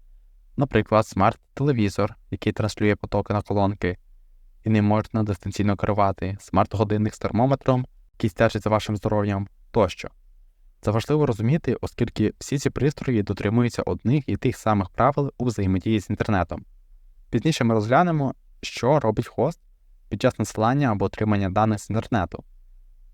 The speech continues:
Таким чином ми пояснимо, як усі ці пристрої спілкуються з інтернетом. Хости зазвичай належать до однієї з двох категорій: клієнти або сервери. Клієнти ініціюють запити,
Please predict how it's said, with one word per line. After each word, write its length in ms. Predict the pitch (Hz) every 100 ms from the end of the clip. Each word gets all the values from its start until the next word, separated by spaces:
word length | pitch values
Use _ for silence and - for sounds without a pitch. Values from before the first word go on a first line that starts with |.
| _
Таким 240 | - 151 143
чином 220 | 151 127
ми 100 | 117
пояснимо, 720 | 113 135 143 - 92 85 90 -
як 320 | 101 131 -
усі 200 | 110 123
ці 120 | -
пристрої 400 | 104 131 - 147
спілкуються 580 | - 101 - 101 101 107
з 100 | -
інтернетом. 500 | 104 - 95 85 - - - - - - - _ - -
Хости 440 | - 123 - 117 151
зазвичай 520 | 120 104 104 123 139
належать 500 | 107 104 113 120 101
до 120 | 113
однієї 400 | 113 92 101 113
з 40 |
двох 200 | - 101
категорій: 600 | - 104 110 98 - - _ _ - _ -
клієнти 540 | 101 92 131 170 170 -
або 260 | 107 113 180
сервери. 500 | - 90 85 - - - - - - - - - -
Клієнти 440 | 104 104 156 156
ініціюють 720 | 107 120 139 - 127 110 110 -
запити, 500 | 104 - 110 151